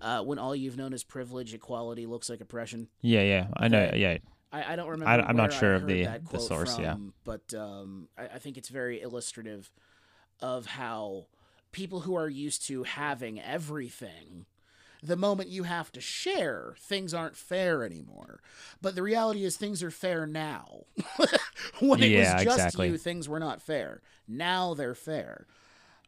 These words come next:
Speaker 1: Uh,
Speaker 2: You,
Speaker 1: s-
Speaker 2: you got to keep the whole stick.
Speaker 1: Exactly.
Speaker 2: Yeah.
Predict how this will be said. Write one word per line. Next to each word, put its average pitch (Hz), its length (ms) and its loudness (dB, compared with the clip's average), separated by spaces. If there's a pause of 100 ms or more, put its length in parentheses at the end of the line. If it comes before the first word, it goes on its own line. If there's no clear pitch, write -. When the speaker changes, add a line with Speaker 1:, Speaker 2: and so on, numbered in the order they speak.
(160)
Speaker 1:
Uh, 156 320 4
Speaker 2:
You, 135 80 8
Speaker 1:
s- 131 80 6
Speaker 2:
you 120 160 6
got 131 200 8
to - 60 -4
keep - 240 -4
the - 100 -4
whole 85 200 2
stick. - 460 -2 (480)
Speaker 1:
Exactly. 277 500 0
Speaker 2:
Yeah. - 140 -2